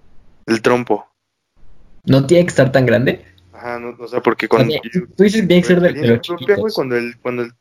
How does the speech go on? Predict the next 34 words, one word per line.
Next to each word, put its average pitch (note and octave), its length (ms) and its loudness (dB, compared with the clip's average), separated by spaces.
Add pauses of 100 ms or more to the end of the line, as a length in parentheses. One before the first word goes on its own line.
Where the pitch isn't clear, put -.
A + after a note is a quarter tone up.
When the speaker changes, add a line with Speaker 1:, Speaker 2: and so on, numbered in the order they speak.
Speaker 1:
el A#2+ 180 -4
trompo D#3 340 2
de C#3 120 4
pastor C3 340 -2
está D3+ 180 -2
muy D3+ 200 0
gordo, C#3+ 320 2
güey, F#3 200 -2 (360)
los A#2+ 140 0
Speaker 2:
Ajá. A#2+ 140 0
Speaker 1:
tacos C3+ 180 -6
están C3+ 240 -20
muy, D3 180 -16
mm, C3 260 -16
están C3+ 240 -12
muy C#3+ 100 -12
feos, B2+ 320 2
güey, A2+ 120 -4
no A#2+ 60 -6
me B2 100 -4
gustan B2 300 -6
a G2+ 40 -4
mí. A2+ 140 -10 (1300)
Speaker 2:
Sí, D3 200 2
porque C3 220 4
está C#3+ 220 -2
como D3+ 160 0
más B2+ 160 2
bueno C3 180 0
ya B2+ 140 4
lo C3 80 4
del G#2 160 2
centro, A2+ 400 -2
¿no? D#3 240 -4